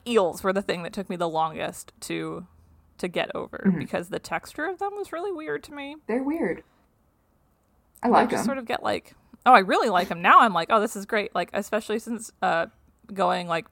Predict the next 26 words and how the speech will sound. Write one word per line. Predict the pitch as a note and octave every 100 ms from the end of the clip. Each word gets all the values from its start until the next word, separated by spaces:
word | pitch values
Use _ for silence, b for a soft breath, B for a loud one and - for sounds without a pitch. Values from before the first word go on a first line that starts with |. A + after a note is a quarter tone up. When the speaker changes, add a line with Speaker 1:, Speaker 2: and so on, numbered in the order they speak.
| -
Speaker 1:
mostly | G3 F#3 - F#3+
pescatarian, | - - F#3 F#3+ G#3+ F3+ - F3+ G#3 b b b b b - _ -
uh, | F2+ D2 - - _ _ _ _ _ _ -
eel | A#3 B3+ G#3
is | F#3 G3
the | G3
closest | F#3 G#3+ G3+ G3+ G3+
thing | G3 F3+ F3
to | - F3+
just | F3 F3+ - F#3
the | F#3+
taste | - F3 F3 -
of, | F3 F3
like, | E3+ - - _ _ _ -
Speaker 2:
Like | D#3
Speaker 1:
pork. | F#3+ -
Speaker 2:
chicken | C3 C3 C#3+
or | C#3+
pork, | - C#3 D#3 -
yeah. | C3+ B2 F3+ - -
Speaker 1:
<laughs> | A#3+ -
Yeah, | A3 G3+ F3
that | F#3
I | F3+
have | F3+ F#3
found. | - F3